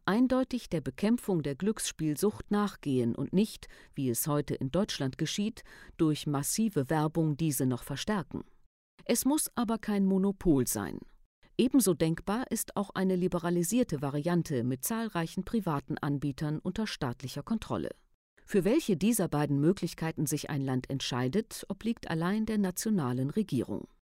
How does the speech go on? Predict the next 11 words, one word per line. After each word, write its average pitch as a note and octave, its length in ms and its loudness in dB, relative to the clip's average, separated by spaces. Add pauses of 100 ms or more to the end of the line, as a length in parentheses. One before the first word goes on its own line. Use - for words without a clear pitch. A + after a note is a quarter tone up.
(220)
Die A3+ 80 4
Bundesländer A#3 720 4
haben A3+ 240 0
bereits F#3 420 -2
mit D#3 160 -2
der - 160 -4
Ausarbeitung E3 760 -2
eines C#3 300 -4
neuen A3 340 0
Glücksspielstaatsvertrages C#3 1500 -2
begonnen. B2 520 0